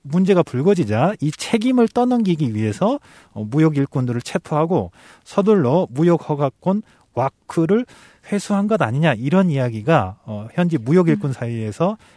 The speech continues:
지금 나오고 있답니다. 그리고 소식통은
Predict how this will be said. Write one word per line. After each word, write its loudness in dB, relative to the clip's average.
지금 -8
나오고 0
있답니다. -6
그리고 -4
소식통은 0